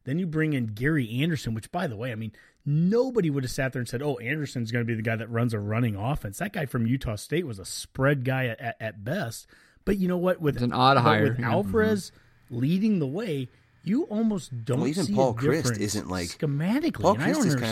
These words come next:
Speaker 3: a
Speaker 1: understand this.
Speaker 3: Riley disciple. He's
Speaker 1: They
Speaker 3: not
Speaker 1: just
Speaker 3: a, just a bruising type running kind of offensive mind. He's, he's got a pretty developed passing game.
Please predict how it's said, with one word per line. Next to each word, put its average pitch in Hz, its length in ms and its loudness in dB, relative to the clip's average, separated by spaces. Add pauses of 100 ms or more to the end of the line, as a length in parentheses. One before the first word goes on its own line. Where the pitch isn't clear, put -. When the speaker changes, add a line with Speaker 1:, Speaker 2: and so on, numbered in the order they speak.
Speaker 3:
a - 40 0
Speaker 1:
understand 233 60 2
this. 320 80 0
Speaker 3:
Riley 127 320 2
disciple. 87 480 -4
He's 107 200 -4
Speaker 1:
They 214 100 6
Speaker 3:
not 156 100 0
Speaker 1:
just - 240 2
Speaker 3:
a, - 20 -20 (280)
just 156 200 -4
a 82 60 -4
bruising 98 560 -4
type 101 280 -8
running 98 460 -4
kind 95 220 -6
of 80 280 -10
offensive 90 500 -6
mind. 80 580 -8
He's, 120 300 -6
he's 76 360 -8 (640)
got 131 120 -4
a - 40 -6
pretty 127 200 0
developed 110 320 0
passing 92 440 -2
game. 71 300 -16